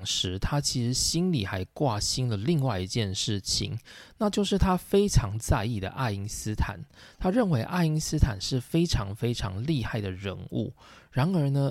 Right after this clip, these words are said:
爱因斯坦如果没有能在他之前得到诺贝尔奖，他会感受到非常的难过。而在当年呢，也就是一九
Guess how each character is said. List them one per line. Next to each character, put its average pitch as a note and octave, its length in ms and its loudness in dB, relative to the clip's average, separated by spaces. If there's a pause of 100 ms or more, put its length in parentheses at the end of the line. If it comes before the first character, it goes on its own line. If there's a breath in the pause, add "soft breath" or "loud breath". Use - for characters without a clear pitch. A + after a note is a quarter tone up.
爱 E3 160 0
因 C#3 160 0
斯 C#3+ 220 -2
坦 G#2+ 300 0
如 C3 180 0
果 E3 140 0
没 A2+ 180 -2
有 C3 180 0
能 F#2+ 160 -6
在 A#2+ 200 -2
他 A#2 180 0
之 C3 300 -4
前 G2 360 -4
得 F#2+ 160 -4
到 D3 220 0
诺 D3+ 260 2
贝 B2+ 140 -2
尔 G2+ 160 -2
奖， A#2+ 320 -4 (260 loud breath)
他 D#3+ 140 0
会 E3+ 140 4
感 G2 260 -6
受 A#2+ 160 0
到 A2+ 160 -2
非 D#3 260 0
常 A#2 220 -2
的 G2 120 -6
难 G2 340 -8
过。 A2+ 320 -2 (420 loud breath)
而 F3 180 4
在 G#3+ 220 2 (140)
当 G#3+ 300 2
年 A2 240 2
呢， G#2+ 160 0
也 G2 100 -4
就 C#3 100 2
是 C#3 260 0
一 E3+ 220 0
九 A#2+ 220 -2